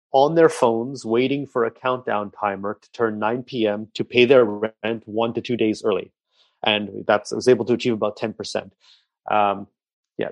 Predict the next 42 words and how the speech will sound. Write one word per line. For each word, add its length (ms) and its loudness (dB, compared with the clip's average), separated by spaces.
turn-, 240 2
turns 220 4
out 160 4
gamification 600 -2
is 80 -2
actually 340 -2
far 220 6
more 200 0
complicated 580 0
with 120 -2
multiple 420 -2
dimensions 880 -6
than 240 -2
I 220 -6
thought 220 -2
I 120 0
knew 200 4
at 80 6
that 200 2
point. 360 2
And 220 -6
I've, 220 -6
for 300 -2
Skill 300 4
Builder 320 4
and 100 0
the 40 0
way 100 0
I'm 100 -8
doing 200 -2
it 100 -4
here, 180 0
I've 180 -2
made 240 -2
some 160 -8
adjustments, 680 -2
like, 220 -8
uh, 260 -2
for 120 -12
the 80 -10
fact 300 0
that 120 -8